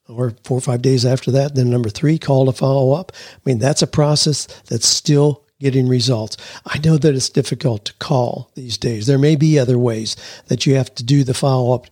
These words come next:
to contact a person. Um, but be,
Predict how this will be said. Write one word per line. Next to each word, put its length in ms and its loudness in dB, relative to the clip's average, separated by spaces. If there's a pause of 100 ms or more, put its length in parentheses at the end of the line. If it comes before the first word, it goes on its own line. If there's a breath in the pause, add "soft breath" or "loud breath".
(160 soft breath)
to 100 -10
contact 680 0 (100)
a 60 -14
person. 560 -4 (540 soft breath)
Um, 340 -8
but 420 -4
be, 400 2